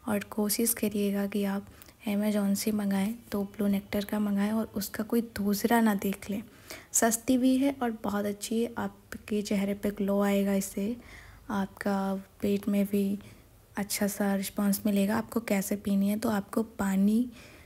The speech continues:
हमेशा याद रखना कि उबाल लेना अच्छे से। पानी आपको डालना है, जितना आपको ग्रीन टी बनानी है उतना आपको पानी डालना है। जिसमें भी आप गर्म करें, पानी में जब उबाल आ जाए तो आप उस पानी को ग्लास में डाल लें।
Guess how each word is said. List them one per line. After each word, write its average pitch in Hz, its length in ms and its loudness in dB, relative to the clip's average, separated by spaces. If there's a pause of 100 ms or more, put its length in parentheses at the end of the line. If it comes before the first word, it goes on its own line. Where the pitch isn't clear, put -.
(220)
हमेशा 214 440 4
याद 202 400 2
रखना 208 300 2
कि 214 240 -4 (500)
उबाल 214 380 6
लेना 202 480 4
अच्छे 196 340 -4
से। - 60 -6 (600)
पानी 220 320 2
आपको 240 340 0
डालना 214 420 0
है, 233 200 2
जितना 240 420 2
आपको 233 240 -2
ग्रीन 208 280 4
टी 233 120 2
बनानी 208 480 4
है 247 60 2
उतना 226 440 2
आपको 214 240 -2
पानी 202 360 0
डालना 202 340 2
है। 202 160 2 (480)
जिसमें - 300 -2
भी 220 100 2
आप 214 200 0
गर्म 208 280 2
करें, 220 320 0
पानी 208 220 4
में 220 140 4
जब 220 260 0
उबाल 208 380 2
आ 214 60 4
जाए 208 220 0
तो 220 220 -2
आप 202 240 -2
उस 214 140 0
पानी 208 400 2
को 233 200 0 (540)
ग्लास 208 380 2
में 208 100 0
डाल 185 180 -2
लें। 185 180 -6